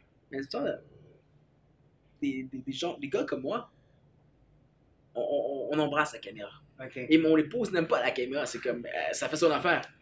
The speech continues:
Speaker 2: <laughs>
Speaker 1: Mais ce que j'ai fait, c'est que je l'ai poussé, j'ai
Speaker 2: Ok.
Speaker 1: donné le micro, puis je dis, non, regarde, avant qu'on me le reproche,
Speaker 2: Oui.
Speaker 1: je vais avoir ta version des faits.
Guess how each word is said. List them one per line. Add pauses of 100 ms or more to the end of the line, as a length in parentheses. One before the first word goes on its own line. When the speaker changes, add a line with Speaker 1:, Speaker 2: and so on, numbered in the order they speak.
(140)
Speaker 2:
<laughs>
Speaker 1:
Mais
ce
que
j'ai
fait,
c'est
que
je
l'ai
poussé,
j'ai
Speaker 2:
Ok.
Speaker 1:
donné
le
micro,
puis
je
dis,
non,
regarde, (1500)
avant
qu'on
me
le
reproche,
Speaker 2:
Oui. (260)
Speaker 1:
je
vais
avoir
ta
version
des
faits.